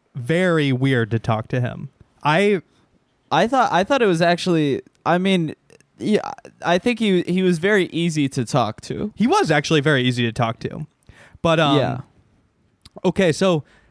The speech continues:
Speaker 1: the way I would describe, okay, so first of all, s-, there are so many, like,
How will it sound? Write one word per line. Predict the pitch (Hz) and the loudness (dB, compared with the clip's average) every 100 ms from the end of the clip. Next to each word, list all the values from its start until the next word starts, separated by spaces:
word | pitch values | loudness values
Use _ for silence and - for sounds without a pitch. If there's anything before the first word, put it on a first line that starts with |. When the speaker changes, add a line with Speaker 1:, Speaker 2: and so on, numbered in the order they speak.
| - | -4
Speaker 1:
the | 165 | 0
way | 190 | 2
I | 254 | 2
would | 214 | 2
describe, | 208 - 196 165 | -2 0 0 2
okay, | 180 170 151 | 0 0 0
so | 180 | 2
first | 254 - | 0 0
of | 170 | 2
all, | 156 147 _ _ | 0 0 _ _
s-, | - - - | -8 -6 -4
there | 160 196 | -2 2
are | 170 | 0
so | - - 202 190 | -2 -2 0 2
many, | 165 151 | 2 0
like, | 131 147 143 | 0 -2 -2